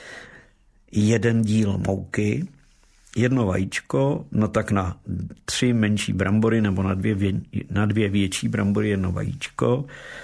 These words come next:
lžičku, lžičku nebo lžíci škrobu bramborového. To záleží na tom, jak ty brambory mají kvalitu. Když jsou dost škrobnaté, tak ten škrob není třeba ani dávat. Když jsou takové víc rozvářivé, tak je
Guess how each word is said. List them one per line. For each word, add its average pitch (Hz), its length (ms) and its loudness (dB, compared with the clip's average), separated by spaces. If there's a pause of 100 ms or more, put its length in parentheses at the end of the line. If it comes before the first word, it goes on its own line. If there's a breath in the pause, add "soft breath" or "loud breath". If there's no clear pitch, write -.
(220 loud breath)
lžičku, - 680 0
lžičku 101 840 -2
nebo 113 420 2 (680)
lžíci 104 760 2
škrobu 101 500 -2
bramborového. 101 920 2 (520 loud breath)
To 117 100 0
záleží 107 460 2
na 113 120 2
tom, 113 220 2
jak 101 140 0
ty 117 100 -4
brambory 104 480 2
mají 101 220 2
kvalitu. 98 500 0
Když 92 160 -6
jsou 104 160 0
dost 98 180 0
škrobnaté, 98 800 0
tak - 160 -6
ten 98 180 -2
škrob - 340 -4
není 107 220 2
třeba 110 260 0
ani 95 240 0
dávat. 95 500 0 (320 loud breath)
Když - 160 -2
jsou 123 100 0
takové 110 420 2
víc 110 240 0
rozvářivé, 101 920 0
tak - 260 -8
je 98 140 -4